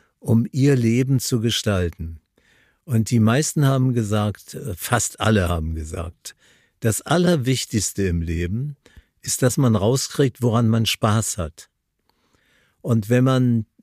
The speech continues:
sich danach richtet, sich den Beruf auszusuchen nach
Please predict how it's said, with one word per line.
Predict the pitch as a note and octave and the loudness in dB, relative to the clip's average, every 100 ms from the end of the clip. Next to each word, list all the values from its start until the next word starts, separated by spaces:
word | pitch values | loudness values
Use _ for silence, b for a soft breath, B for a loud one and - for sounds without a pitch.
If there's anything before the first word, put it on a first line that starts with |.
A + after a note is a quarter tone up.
| - C3+ _ - _ _ _ - | -20 -20 _ -20 _ _ _ -8
sich | A#2 E3+ B2 - | -6 0 0 0
danach | - C#3 G3+ F3 C#3 | 0 2 4 2 0
richtet, | D#3+ E3+ - F#2+ D2+ - - _ _ _ _ _ | -2 -4 -4 -4 -6 -10 -16 _ _ _ _ _
sich | F2+ F2+ B2 - | -10 -6 -6 -4
den | - B2 A#2 | 0 2 4
Beruf | A2 A#2+ F#3 - | 2 2 0 0
auszusuchen | B2+ B2+ - - A2 G2 A#2+ A#2 B2+ A2+ G#2+ - b b b | 0 0 0 -2 -2 0 -2 0 2 2 2 -2 b b b
nach | G#2+ A2+ A#2 | 0 0 0